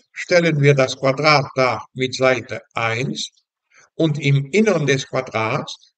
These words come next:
konstruieren wir diese vier Kreise, die in der Angabe beschrieben werden. Zwangsläufig ist der Radius von jedem dieser vier Kreise genau ein Viertel, weil die Seite des Quadrats ja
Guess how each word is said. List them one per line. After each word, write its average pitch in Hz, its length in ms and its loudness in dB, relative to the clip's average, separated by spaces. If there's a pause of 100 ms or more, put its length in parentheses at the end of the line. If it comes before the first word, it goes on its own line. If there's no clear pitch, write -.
(100)
konstruieren 156 840 0
wir 127 160 0
diese 135 400 -4
vier 165 280 -2
Kreise, 123 720 -2 (200)
die 147 280 -2
in 160 120 2
der 139 220 4
Angabe 135 640 -2 (100)
beschrieben 165 640 -2
werden. 107 380 -6 (840)
Zwangsläufig 151 1160 -2
ist 143 260 0
der 120 180 0
Radius 139 600 0
von 127 280 -2
jedem 143 480 4
dieser 135 320 0
vier 143 240 -2
Kreise 110 600 -4 (340)
genau 135 640 2
ein 123 200 -4
Viertel, 139 600 -2 (320)
weil 139 180 2
die 139 140 2
Seite 147 420 2
des 127 240 -2
Quadrats 110 580 -4
ja 165 300 0